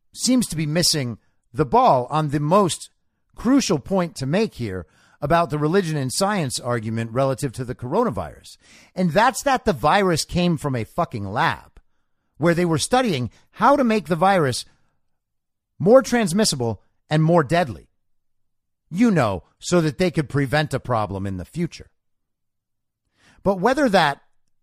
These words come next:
virus was developed as a bioweapon, which seems likely because of the Wuhan Institute of Virology's association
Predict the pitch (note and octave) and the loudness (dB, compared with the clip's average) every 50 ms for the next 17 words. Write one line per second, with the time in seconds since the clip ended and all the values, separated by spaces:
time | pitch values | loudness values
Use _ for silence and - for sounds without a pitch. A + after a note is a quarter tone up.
0 | _ _ - A#2+ F#3 F#3+ G3+ G3 F3 C#3 - - C#3+ C#3+ A#2+ G2+ C3 A#2 D#3 F3+ | _ _ -2 2 4 4 6 4 2 0 -2 0 -2 -2 0 -2 -2 0 2 2
1 | E3+ D3 A2+ - C3+ B2 A#2+ A#2+ G2 - D3 E3+ G3 G#3+ F3+ A#2+ G2+ F#2+ F2+ F2 | 2 0 -2 -2 -4 -2 -4 -4 -2 0 0 0 2 0 -2 -2 -4 -4 -6 -8
2 | E2 - - G#2 B2 D3 D3+ C3+ B2 G#2+ - - C3 C3 A#2 F#2 A2 A#2 A#2+ C#3+ | -10 -10 -10 -10 -10 -10 -10 -10 -8 -6 -6 -4 -4 -4 -4 -4 -2 -2 -2 -2
3 | D3+ - G#2 F2 E2+ F2+ G2+ _ _ _ _ _ _ _ _ _ _ _ _ _ | -2 -4 -8 -10 -10 -12 -14 _ _ _ _ _ _ _ _ _ _ _ _ _
4 | _ _ _ _ C#3 C3+ - D3 D3 C3 C3 C3 G#2+ F2 B2 A#2+ A2 A2 C3+ C#3+ | _ _ _ _ -6 -4 0 2 2 2 2 -2 -2 -4 -6 -4 -2 -2 0 0
5 | B2 A#2+ B2 A#2+ A#2 A#2 A2 - - B2+ A2+ A2 G#2 D#2+ D2 G#2+ G#2 G#2 G#2 A#2 | 0 0 -2 -4 -6 -8 -10 -8 -8 -6 -6 -6 -8 -8 -6 -4 -4 -2 -2 0
6 | B2 B2+ B2 G#2+ F2+ F2+ G2 F#2+ - - _ _ _ G2 G2 - C3+ B2 A2 - | 0 0 0 -2 -6 -8 -10 -10 -10 -14 _ _ _ -14 -8 -6 -6 -6 -4 -6
7 | A2 A2+ A#2+ B2+ - - G2 F2 D#2+ | -6 -6 -6 -6 -6 -8 -10 -12 -12